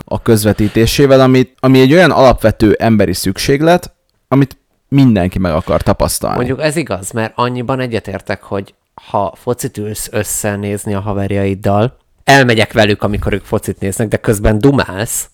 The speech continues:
Speaker 2: közben berúgsz, közben sörözöl, borozol, amit éppen nyilván szeretnél inni, de ha moziba beülsz, ott popcorn teszel és nézed a filmet.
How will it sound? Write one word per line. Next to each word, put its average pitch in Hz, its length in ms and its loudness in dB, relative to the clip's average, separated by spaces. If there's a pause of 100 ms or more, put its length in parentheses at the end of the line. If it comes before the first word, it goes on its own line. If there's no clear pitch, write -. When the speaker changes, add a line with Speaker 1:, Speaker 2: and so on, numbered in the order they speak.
(140)
Speaker 2:
közben 110 460 -6 (480)
berúgsz, 117 560 0
közben 104 300 -8
sörözöl, 104 560 -4
borozol, 104 500 -4
amit 110 300 -4
éppen 104 380 -6
nyilván 104 280 -6
szeretnél 98 400 -8
inni, 131 200 -4 (1040)
de 110 580 2 (200)
ha 117 180 0
moziba 113 420 0
beülsz, 110 520 0
ott 107 220 -4
popcorn 104 380 -6
teszel 101 260 -8
és 101 140 -6
nézed 101 280 -4
a - 40 -6
filmet. 92 540 -8